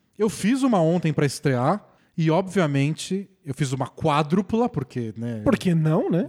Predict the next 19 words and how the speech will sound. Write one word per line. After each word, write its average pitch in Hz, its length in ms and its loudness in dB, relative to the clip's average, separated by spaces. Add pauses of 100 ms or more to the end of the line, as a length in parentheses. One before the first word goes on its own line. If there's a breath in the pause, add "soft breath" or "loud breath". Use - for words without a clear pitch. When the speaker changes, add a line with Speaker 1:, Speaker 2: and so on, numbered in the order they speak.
(100)
Speaker 1:
Ambição. 135 640 -2 (540 soft breath)
E 180 80 -4
faltou 196 320 0
uma. 135 300 -2 (340)
Eu 131 80 -2
apostei 156 400 0
que - 60 0
o 165 40 0
Brunson 156 440 0
ia 151 80 2
fazer 147 260 0
mais 147 240 2
de 131 80 -4
dezessete 131 580 -2
pontos - 540 -2
e 123 60 0
ele 123 140 0
fez 123 520 -2
quinze. 113 480 -8